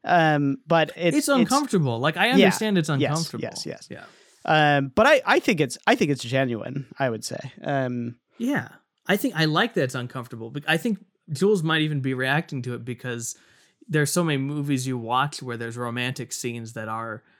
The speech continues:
Speaker 2: nicely crafted and, like, these, like, pinpricked little, um, you know, dialogue that hits exactly right. But i-, in reality, when you talk, especially when you talk to someone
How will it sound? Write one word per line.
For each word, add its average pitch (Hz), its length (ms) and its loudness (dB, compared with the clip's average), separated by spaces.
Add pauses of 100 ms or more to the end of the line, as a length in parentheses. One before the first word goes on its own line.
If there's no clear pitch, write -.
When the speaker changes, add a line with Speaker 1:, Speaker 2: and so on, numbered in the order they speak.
(280)
Speaker 2:
nicely 131 720 -2
crafted 135 800 -2
and, 113 260 -8
like, 113 300 -10
these, 123 300 -4
like, 120 260 -12
pinpricked 135 640 -4
little, 120 560 -10 (300)
um, 117 480 -4 (500)
you 147 140 2
know, 120 100 -6
dialogue 123 760 -4
that 120 160 -12
hits 143 280 -6
exactly 123 580 -4
right. 127 420 -8 (440)
But 127 320 0 (160)
i-, 135 160 -16
in 151 160 2
reality, 135 460 0
when 120 160 -4
you 120 60 -6
talk, 135 260 -4
especially 139 380 -4
when 113 60 -8
you 104 60 -14
talk 131 220 -6
to 123 80 -12
someone 117 400 -8